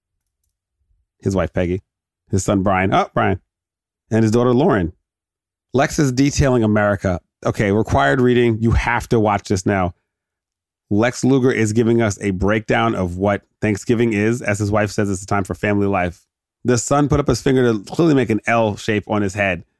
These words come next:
whatever that farce was. Even the son's like, "Yeah, okay, Dad." Lex Luger just gave us a rundown of what Thanksgiving was as his wife just co-signed it, looking like she was, um, being held against her will. I would make a blink once or blink twice joke, but,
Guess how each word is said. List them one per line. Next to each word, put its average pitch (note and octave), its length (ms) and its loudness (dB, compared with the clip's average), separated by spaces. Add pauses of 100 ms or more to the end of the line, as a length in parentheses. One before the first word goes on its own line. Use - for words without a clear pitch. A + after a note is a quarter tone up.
(320)
whatever A2+ 340 0
that G#2+ 140 -2
farce G2+ 260 -2
was. G2+ 120 0
Even B2+ 120 0
the A2 80 -2
son's G#2+ 300 -2
like, D#2+ 200 -8
"Yeah, E2+ 120 -4
okay, D#2+ 240 -6
Dad." D2 280 -10 (520)
Lex A#2+ 260 -2
Luger D3 300 2
just A2+ 180 0
gave G#2+ 220 0
us G#2 200 -2
a A2 100 -2
rundown A2 340 2
of G2 60 -2
what G#2 120 -2
Thanksgiving A2 400 -2
was F#2+ 180 -2
as F#2 120 -4
his F2 100 -8
wife F#2+ 160 -2
just F2+ 160 -8
co-signed F2+ 460 -4
it, - 100 -10 (100)
looking C#3+ 280 0
like A#2 180 0
she - 160 -2
was, G2+ 220 0
um, F2 380 -2 (840)
being A2 180 0
held B2 180 2
against G#2+ 300 -2
her G#2 100 2
will. G2+ 360 0 (580)
I G#2+ 100 -2
would C#3 160 2
make B2+ 140 0
a A#2+ 60 2
blink A2+ 300 0
once A#2 220 0
or G#2+ 60 0
blink A2 220 0
twice A2 260 -2
joke, A#2 300 0
but, F2+ 140 -2